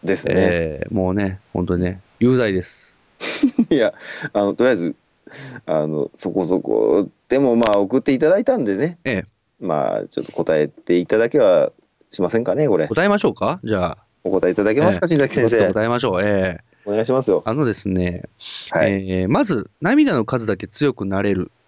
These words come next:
Speaker 2: というのはですね、まあ、これは、まあ、いわゆる一つのですね、まあ、うーん、まあ、日本人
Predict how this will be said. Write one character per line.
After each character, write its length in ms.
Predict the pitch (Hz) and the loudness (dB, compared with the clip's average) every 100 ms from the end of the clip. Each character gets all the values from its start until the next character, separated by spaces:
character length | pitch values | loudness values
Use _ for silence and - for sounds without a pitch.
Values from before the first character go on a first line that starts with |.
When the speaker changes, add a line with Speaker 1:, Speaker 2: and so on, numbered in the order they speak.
| - - | -10 0
Speaker 2:
と 80 | |
い 60 | 139 | 2
う 20 | |
の 60 | 113 | 2
は 100 | 92 | 0
で 80 | 90 | -4
す 140 | - | 0
ね、 180 | 180 180 | 0 2
ま 120 | 143 | -2
あ、 20 | |
こ 160 | - 170 | 0 2
れ 100 | 170 | 2
は、 420 | 170 165 160 160 | 2 2 2 0
ま 100 | 160 | 0
あ、 40 | 123 | 0
い 80 | |
わ 140 | 123 135 | 2 2
ゆ 100 | 117 | 0
る 80 | 101 | -2
一 200 | - 101 | -4 -4
つ 100 | 95 | -4
の 80 | |
で 80 | 85 | -4
す 140 | - 90 | -4 -6
ね、 220 | 87 82 | -6 -6
ま 240 | 87 82 | -8 -8
あ、 80 | 78 - _ _ _ _ - | -12 -16 _ _ _ _ -4
う 60 | |
ー 40 | 92 | 0
ん、 760 | 92 92 90 80 69 60 57 50 | 0 0 -2 -4 -8 -14 -16 -6
ま 80 | 107 | 0
あ、 40 | |
日 120 | 113 | 0
本 320 | 127 160 156 | 2 2 2
人 400 | 127 131 95 78 | 2 0 0 -4